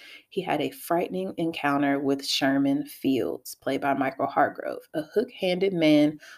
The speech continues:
whom the police believed was responsible for putting a razor blade in a piece of candy that ended up in the hands of a white girl.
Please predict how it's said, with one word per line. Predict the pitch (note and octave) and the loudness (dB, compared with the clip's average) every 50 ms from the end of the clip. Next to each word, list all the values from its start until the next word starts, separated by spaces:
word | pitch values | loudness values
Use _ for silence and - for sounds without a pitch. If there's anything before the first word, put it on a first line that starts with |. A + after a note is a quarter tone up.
| - | -14
whom | _ - E3 D3+ | _ 2 2 4
the | D3 C#3 | 2 2
police | - F3+ E3 E3 E3+ F#3+ G#3+ - - | 0 0 2 4 4 2 2 -2 -2
believed | - A3+ G#3+ F#3+ F3+ E3+ D#3+ D#3+ D#3+ - | 0 0 2 4 6 6 6 4 4 2
was | D#3 D3 D3 - | 0 0 2 0
responsible | C#3+ - - - D3 D3+ D3+ D3+ - E3+ D#3+ D#3 D#3+ | -4 -2 0 2 2 2 2 -2 0 2 2 2 2
for | - - C#3 | 2 -2 -4
putting | C#3 - - E3 D3+ D3 C#3+ - | -4 -2 -2 2 2 2 2 2
a | - C#3+ | 0 -2
razor | C#3 C#3 C#3 C#3+ D#3+ F#3+ F#3 E3+ | 0 2 2 4 4 4 2 0
blade | - D3 C#3 C#3+ C#3+ - | 0 2 2 2 2 2
in | - C#3 C#3 | 2 0 0
a | C3 | -2
piece | C#3 - G3+ A3+ - - | -2 -4 -6 -6 -4 -4
of | - - - | -6 -8 -6
candy | - E3+ D#3+ D#3 D#3 D3+ C#3 C#3+ - - - - - _ _ - | -4 -2 0 2 2 2 2 0 -2 -4 -12 -20 -20 _ _ -4
that | C3+ B2+ C3 - | -4 -4 -2 2
ended | - E3+ E3 F3+ F#3 F3 E3 | 2 4 4 4 4 4 4
up | D3+ D3 - | 2 2 2
in | C3 C#3+ C#3+ | 0 0 0
the | C#3 | -2
hands | C3+ - - D#3+ D#3 D#3 D#3 D#3+ E3 E3 D#3+ - - - | -4 -4 -2 0 2 2 2 2 0 -2 -6 -8 -6 -4
of | D3+ D3 D3 | -2 -2 -2
a | - D3 D3+ | -2 -2 -2
white | D3+ D#3+ D3 C3+ C#3 - - | 0 0 -2 -2 -2 -4 -4
girl. | - C3 A#2+ A2 G#2+ - D#3+ F3+ _ | -4 -4 -2 -2 -4 -4 -6 -10 _